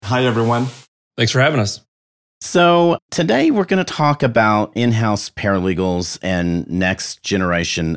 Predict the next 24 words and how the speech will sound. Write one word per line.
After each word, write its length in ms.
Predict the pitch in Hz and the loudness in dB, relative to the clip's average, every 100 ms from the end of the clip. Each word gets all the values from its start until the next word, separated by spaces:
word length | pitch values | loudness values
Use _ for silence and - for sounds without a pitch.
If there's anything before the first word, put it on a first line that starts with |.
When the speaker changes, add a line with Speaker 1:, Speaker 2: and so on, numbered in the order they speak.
| - | -4
Speaker 3:
of 420 | 82 80 78 73 | -4 -2 -4 -4
legal 280 | 85 80 82 | -6 -4 -6
services 640 | - - 85 78 - 73 | -6 -4 -4 -4 -6 -8
delivery. 400 | - 78 73 69 | -4 -4 -4 -6
Basically, 760 | 67 104 107 101 95 90 87 85 - - - | -2 -2 -2 -4 -2 -2 -2 -4 -10 -20 -12
having 260 | - 120 117 | -2 2 2
the 80 | 98 | 2
right 200 | 92 - | 0 -4
technology, 920 | 101 - 110 131 127 113 120 120 120 | -8 -4 0 2 0 0 -2 0 0
the 140 | 107 90 | 0 0
right 320 | 87 85 - | -2 -4 -10
people 720 | - 117 117 113 110 107 95 | -6 -6 -2 -2 0 0 -2
and 100 | 76 | -4
processes 1000 | - 120 120 - - - 90 87 85 - | -2 0 0 -2 -6 -4 -2 -2 -4 -6
for 560 | - 98 95 92 90 - | -4 -2 0 0 -2 -4
legal 300 | 82 78 78 | -6 -6 -8
projects. 840 | - 123 117 95 73 - - - - | -4 0 0 -2 -6 -8 -12 -12 -8
And, 560 | 101 104 101 98 95 87 - - - - | -4 -2 0 0 -2 -4 -12 -20 -20 -10
you 120 | 113 123 | -2 2
know, 540 | 117 113 110 107 - | 4 2 2 0 -4
there's 320 | - 95 117 113 | -8 0 0 0
a 60 | |
lot 600 | 101 98 107 113 123 120 - | 0 0 2 2 2 0 -2
of 360 | 110 98 - | -2 -4 -16